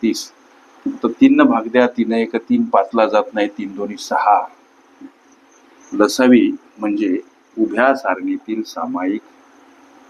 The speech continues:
आडव्या सारणीतील या असामाईक अवयवांचा असतो गुणाकार.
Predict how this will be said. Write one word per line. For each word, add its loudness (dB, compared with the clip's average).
आडव्या 4
सारणीतील 0
या 4
असामाईक 2
अवयवांचा 2
असतो -6
गुणाकार. -6